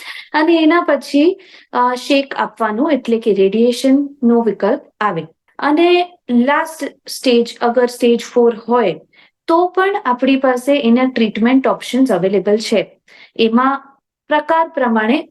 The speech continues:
અલગ અલગ ટ્રીટમેન્ટ ઓપ્શન્સ છે. તો એક હોર્મોનલ ટાઇપ માટે હોર્મોનની ગોળીઓ આવે છે. અ, બ્રેસ્ટ કેન્સરનું સ્ટેજ ફોર નું પેશન્ટ પણ ગોળીઓ પર રહી શકે છે. અને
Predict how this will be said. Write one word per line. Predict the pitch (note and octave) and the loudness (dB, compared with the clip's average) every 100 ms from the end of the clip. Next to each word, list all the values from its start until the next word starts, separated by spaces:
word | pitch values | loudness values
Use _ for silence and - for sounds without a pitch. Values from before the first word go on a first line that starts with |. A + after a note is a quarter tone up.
| - | -4
અલગ | A#3 C4 | 0 2
અલગ | C4 C4+ C4 | 2 0 -2
ટ્રીટમેન્ટ | C4 A#3 - G#3 G3 | -6 -8 -4 -4 -2
ઓપ્શન્સ | F#3 - F#3+ F3 - | -4 -2 -2 -2 -4
છે. | - F4+ - _ _ _ _ _ _ _ _ - | -4 -4 -6 _ _ _ _ _ _ _ _ -2
તો | C4 C4 C4 | 2 2 0
એક | C4+ - - | -4 -4 -6
હોર્મોનલ | A#3 A3+ A#3 B3 D4 D4+ D#4 | -4 -2 -2 0 0 2 0
ટાઇપ | D4+ C4+ A#3+ A#3+ | 0 0 -2 0
માટે | A#3+ A#3 C4 D#4 - - - A#3 | -2 0 0 -2 -8 -20 -12 -2
હોર્મોનની | A#3 A#3+ C4+ D4+ D4+ D4+ | 0 0 0 2 2 2
ગોળીઓ | G#3+ A3+ A3+ C4 C#4 C4+ | 2 2 2 2 2 2
આવે | G3+ F3 F3 | 0 -2 -2
છે. | E3+ G3 A#3 C4 - - - A#3 - | -2 -2 -2 -2 -10 -20 -12 -10 -4
અ, | A3+ | -2
બ્રેસ્ટ | A3 - D4 D#4+ - | -2 0 -2 -2 -4
કેન્સરનું | D#4 D4 C#4 D4+ D4 C#4+ C#4+ D4+ | -2 0 0 0 0 2 2 0
સ્ટેજ | - D4 E4 C#4 - | -2 0 0 -2 -2
ફોર | E4 D4 | -2 2
નું | D4+ C#4+ | 0 2
પેશન્ટ | C#4+ C4+ D4+ D4+ C#4 | 0 0 -2 0 0
પણ | E4 C#4+ | 0 2
ગોળીઓ | B3 C4 C4+ C#4 C#4 | 2 2 2 2 2
પર | C#4 C#4 C4+ D4+ _ _ - | 0 -2 -2 -2 _ _ -8
રહી | A3 A#3+ C4 | -2 2 2
શકે | - A3 - E3+ | 0 -6 -4 -4
છે. | - D#3 - - - - | -6 -10 -12 -20 -20 -10
અને | - A#3+ B3+ C#4+ D4+ | -2 0 2 2 0